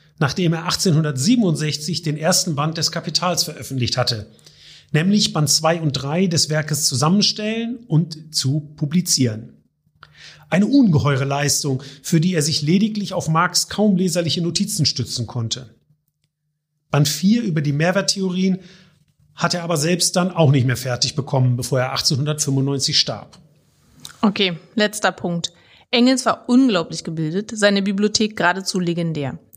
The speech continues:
Speaker 2: Er sprach zwanzig Sprachen, darunter Arabisch und selbst Friesisch und Gotisch. Sehr beeindruckend. So konnte er den Spaniern auf Spanisch schreiben, dem Polen auf Polnisch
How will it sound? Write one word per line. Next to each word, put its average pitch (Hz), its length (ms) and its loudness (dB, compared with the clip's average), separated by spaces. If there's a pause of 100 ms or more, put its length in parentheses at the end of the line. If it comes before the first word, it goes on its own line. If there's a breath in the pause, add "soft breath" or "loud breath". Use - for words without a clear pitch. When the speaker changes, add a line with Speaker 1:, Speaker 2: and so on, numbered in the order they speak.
Speaker 2:
Er - 140 0
sprach 190 460 0
zwanzig 196 460 0
Sprachen, 156 600 0 (320)
darunter 185 460 0
Arabisch 185 600 -2 (120)
und 208 140 4
selbst 226 360 -2
Friesisch 226 640 0 (120)
und 262 180 4
Gotisch. - 600 -8
Sehr 170 220 0
beeindruckend. - 680 -6 (560 loud breath)
So 262 160 2
konnte 302 300 0
er 240 60 -2
den 214 140 4
Spaniern 208 600 0
auf 180 160 -2
Spanisch 226 380 0
schreiben, 214 640 -2
dem 175 240 0
Polen 202 340 0
auf - 180 -8
Polnisch 202 640 0